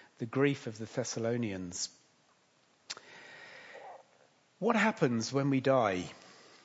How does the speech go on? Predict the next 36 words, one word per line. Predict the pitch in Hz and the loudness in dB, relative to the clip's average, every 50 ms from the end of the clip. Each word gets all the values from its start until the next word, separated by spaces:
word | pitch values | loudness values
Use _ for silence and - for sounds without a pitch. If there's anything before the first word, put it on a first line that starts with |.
| _ _ _ - - - _ | _ _ _ -20 -20 -14 _
Um, | - 101 104 110 107 104 107 | -4 -4 -2 -2 -2 -4 -6
it's | 107 - - | -6 -6 -6
a | 143 135 | -6 0
question | - 156 147 - - - 160 143 127 | 2 2 2 2 2 2 2 4 4
that | 123 123 - - | 2 0 -2 -4
perhaps | - 120 123 - - - - - - | -2 -2 -2 -2 -2 -4 -8 -4 -4
every | 143 123 127 120 | -4 -2 -2 -2
single | 107 - 139 131 117 120 113 | -2 -2 -4 -4 -2 -4 -4
person | - - 131 120 - - - 120 | -4 -2 -2 -2 -2 -2 -4 -4
on | 110 113 113 | -4 -2 -2
the | 107 110 120 | 0 2 4
earth | 131 147 147 143 - - - | 4 4 4 2 -2 -4 -4
has | 123 107 104 | -2 0 2
ever | 120 117 110 117 113 101 - - - - - - - _ - | 2 2 2 2 0 -2 -4 -8 -20 -20 -20 -20 -18 _ 0
asked | 127 127 151 160 - - | 4 4 4 4 4 2
themselves, | 160 156 135 - - 151 156 165 175 165 143 - | 2 0 2 4 6 6 6 6 6 4 2 -2
and | 110 107 113 | -2 -2 0
many | 123 123 123 120 | 0 0 0 0
cultures | - - 147 151 156 151 - 139 - | 2 4 4 4 2 0 -6 -4 -4
around | 127 123 120 123 120 117 120 | -2 0 0 0 0 0 0
the | 117 | 2
world | 117 135 139 143 151 151 151 147 - - - - - - - - - - | 4 6 6 8 8 6 6 4 0 -10 -16 -18 -20 -20 -20 -20 -20 -16
have | - - 120 117 117 113 - - | -6 -2 0 0 0 0 -2 -2
come | - 135 127 117 | 0 0 0 0
to | - 135 | 0 2
various | 117 127 131 139 135 127 120 - | 4 6 8 8 6 6 2 0
conclusions, | - - 143 135 127 - 151 151 156 139 - 127 107 101 98 95 - - - - - - - - - _ _ - | -2 -2 0 0 4 6 6 6 6 4 2 2 0 0 -2 -4 -4 -6 -8 -10 -12 -20 -20 -20 -20 _ _ -10
and, | 123 110 110 110 107 104 | -6 -4 -2 -2 0 2
uh, | 113 113 107 | 2 2 2
no | 110 117 117 113 | 2 0 0 2
doubt | 113 131 127 120 120 - - | 4 4 4 4 2 0 -2
you'll | 123 117 | -2 -2
know | 113 113 113 113 113 | 0 0 0 0 2
many | 113 117 120 117 117 117 | 2 0 0 0 2 2
of | 123 131 123 - - | 2 0 0 0 -2
them. | 101 98 95 92 87 | -2 -2 -2 -4 -6